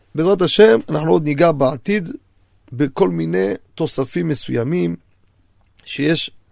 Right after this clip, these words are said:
בקפה, קפה עם הל, כל מיני סוגים כאלו, צריך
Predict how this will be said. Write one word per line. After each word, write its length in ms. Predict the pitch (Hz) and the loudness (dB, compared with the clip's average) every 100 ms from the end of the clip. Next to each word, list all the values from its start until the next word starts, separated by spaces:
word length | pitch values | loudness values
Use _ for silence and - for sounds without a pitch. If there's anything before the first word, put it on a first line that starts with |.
| _ | _
בקפה, 480 | 131 135 127 - 170 - - _ _ _ _ | -4 -2 -4 -2 -2 -2 -10 _ _ _ _
קפה 260 | - - 127 | -16 -8 -4
עם 120 | 131 | -2
הל, 340 | 113 165 160 151 - | 2 2 2 0 0
כל 120 | 208 | 2
מיני 180 | 196 175 | 2 0
סוגים 300 | - 156 156 | -2 -4 -4
כאלו, 280 | 160 196 180 | -2 -2 -2
צריך 400 | - 170 160 | -4 -4 -4